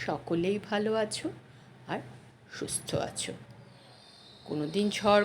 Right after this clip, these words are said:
কোনো দিন বৃষ্টি, কোনো দিন আবার প্রচণ্ড গরম, এই নিয়েই চলছে। যাক, সবাই খুব সাবধানে থেকো। ঝড়,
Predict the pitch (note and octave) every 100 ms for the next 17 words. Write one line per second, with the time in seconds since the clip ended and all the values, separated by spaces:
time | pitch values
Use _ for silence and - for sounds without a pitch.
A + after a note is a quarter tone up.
0 | G3+ F3 E3+ E3+ F#3 F#3 F3 F3 - -
1 | G3+ G3 - - D#3+ D3+ F#3 F3+ F3 F#3
2 | - D3 F#3+ G3+ G3+ G3 F3+ E3 E3 -
3 | - - - - - - F3+ F3 E3+ F#3
4 | G3 F#3+ F#3+ E3 E3 - G#3 A#3+ - -
5 | - - - - - - - - - -
6 | G3 F#3+ F3 - - - F#3+ E3+ F#3+ G#3
7 | - - - E3 - - G3+ G#3 - E3+
8 | F#3+ A3+ - - - - - - - -
9 | - - - - F3